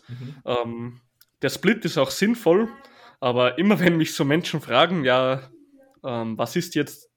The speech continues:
Speaker 2: für dich Bankdrücken oder Kreuzheben oder so und so, weißt schon,
Speaker 1: Mhm.
Speaker 2: dann sage ich immer, ja, ist für mich alles Push und Pull.
Speaker 1: Ja.
Speaker 2: Da sind die erstmal so richtig fasziniert,
Speaker 1: Ja, ja.
Speaker 2: weil Kreuzheben, okay, du pullst die Scheiße, ähm, Bankdrücken und Kniebeugen, okay, du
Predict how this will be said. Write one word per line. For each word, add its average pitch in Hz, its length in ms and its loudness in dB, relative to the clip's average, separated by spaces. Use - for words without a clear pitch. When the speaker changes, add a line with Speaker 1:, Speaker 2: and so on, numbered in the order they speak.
Speaker 2:
für 139 160 -4
dich 160 280 -6
Bankdrücken 180 640 -2
oder 127 200 0
Kreuzheben 147 680 0
oder 120 300 2
so 165 240 0
und 185 100 2
so, 160 160 -2
weißt 147 220 0
schon, 180 140 -2
Speaker 1:
Mhm. 131 260 -10
Speaker 2:
dann 127 100 -6
sage 135 240 4
ich 139 100 -4
immer, 151 220 2
ja, 139 220 6
ist - 220 -6
für 160 80 2
mich 160 200 2
alles 170 300 4
Push - 240 0
und 156 140 0
Pull. 180 260 2
Speaker 1:
Ja. 113 220 -10
Speaker 2:
Da - 80 -16
sind 143 200 -8
die 143 40 -2
erstmal 139 320 2
so 147 140 -6
richtig 175 300 -4
fasziniert, 156 560 0
Speaker 1:
Ja, 101 180 -6
ja. 107 100 -8
Speaker 2:
weil 123 420 2
Kreuzheben, 170 640 2
okay, 156 260 2
du 160 80 0
pullst 208 340 -4
die 175 60 -2
Scheiße, 160 500 0
ähm, 113 260 -4
Bankdrücken 165 500 0
und 147 100 0
Kniebeugen, 165 560 2
okay, 160 280 2
du 135 380 0